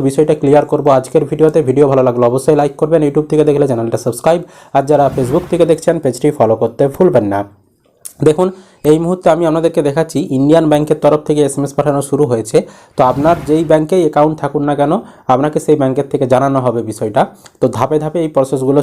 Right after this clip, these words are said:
চলছে। তো ইন্ডিয়ান ব্যাংকের তরফ থেকে বলা হয়েছে যে as per এনপিসিআই guideline, এইপিএস debit facility is disable in your account, please contact your home branch for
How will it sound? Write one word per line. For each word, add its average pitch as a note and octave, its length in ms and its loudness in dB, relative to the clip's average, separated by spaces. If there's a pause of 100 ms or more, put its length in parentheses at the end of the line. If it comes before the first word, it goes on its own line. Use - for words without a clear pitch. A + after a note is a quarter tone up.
চলছে। A#2+ 280 0 (400)
তো C#3+ 60 2 (100)
ইন্ডিয়ান E3 280 4
ব্যাংকের D#3+ 280 0
তরফ E3 240 2
থেকে E3+ 200 2
বলা C#3+ 220 4
হয়েছে D#3 340 0
যে D3+ 60 4 (120)
as - 80 -2 (120)
per E3 140 4 (180)
এনপিসিআই D3+ 520 0 (120)
guideline, C3 500 2 (440)
এইপিএস E3+ 420 2 (200)
debit C3 320 2 (340)
facility D#3+ 520 2 (160)
is C#3 80 0 (200)
disable C3+ 440 2 (180)
in D#3 60 2 (140)
your D#3 140 4 (200)
account, G#2 340 -2 (440)
please F#3 240 4 (120)
contact D#3+ 400 2 (140)
your C#3+ 140 4 (140)
home D#3+ 260 2
branch C#3 320 0 (220)
for C#3 220 4